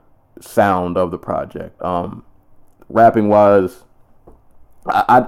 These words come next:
I, I enjoyed what I got from Curren$y and Gibbs. Um, I, I think,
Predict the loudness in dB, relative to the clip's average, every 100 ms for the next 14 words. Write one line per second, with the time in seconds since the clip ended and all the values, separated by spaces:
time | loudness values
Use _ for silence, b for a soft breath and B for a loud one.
0 | 2 2 4 2 4 4 2 -2 -4 2
1 | 2 4 2 0 -6 -4 -4 -4 -4 -4
2 | -4 -4 -8 -10 -14 _ b b b -8
3 | -4 -2 -2 -2 -2 -2 -2